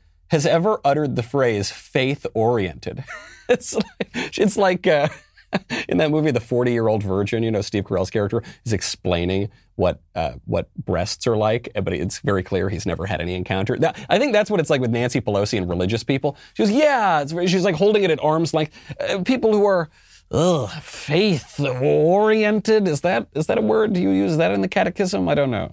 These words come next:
I don't, uh, people who are faith-oriented, no. Uh, that's not what people say. They say, "I'm Christian, I'm Jewish, I'm Muslim." They don't say, or they say, "I'm leftist, <laughs> I'm liberal." Uh, they don't say faith-oriented. And nobody has said, "I'm religious, therefore I don't believe in science."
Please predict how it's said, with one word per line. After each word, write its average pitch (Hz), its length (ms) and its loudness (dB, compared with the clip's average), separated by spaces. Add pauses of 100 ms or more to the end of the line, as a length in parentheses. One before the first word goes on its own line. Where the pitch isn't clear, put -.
I 82 40 -6
don't, 101 160 -4 (240)
uh, 190 200 4
people 247 200 0
who 214 60 6
are 170 80 4
faith-oriented, 120 1080 0
no. 95 160 -2 (720)
Uh, 98 120 4
that's 104 200 2
not 98 100 2
what 85 80 -2
people - 160 -8
say. - 140 -4
They 71 80 -4
say, 98 120 -2
"I'm 87 120 -2
Christian, 156 420 0
I'm 95 100 0
Jewish, 117 400 2
I'm 85 140 -4
Muslim." 107 640 -2 (1160)
They 101 120 0
don't 95 200 -2
say, 71 420 -6
or 139 180 2
they 113 120 0
say, - 100 0
"I'm 90 100 0
leftist, - 560 -2 (120)
<laughs> - 180 -2
I'm - 140 -4
liberal." 92 420 -4 (840)
Uh, - 240 -4
they 113 100 4
don't 123 140 0
say 104 120 -2
faith-oriented. - 680 -6
And 170 160 2
nobody 160 340 2
has 110 160 -2
said, 110 100 0
"I'm 175 220 2
religious, 143 400 2
therefore 104 300 0
I 95 80 2
don't 101 160 0
believe 98 220 -2
in 85 100 -4
science." - 580 -4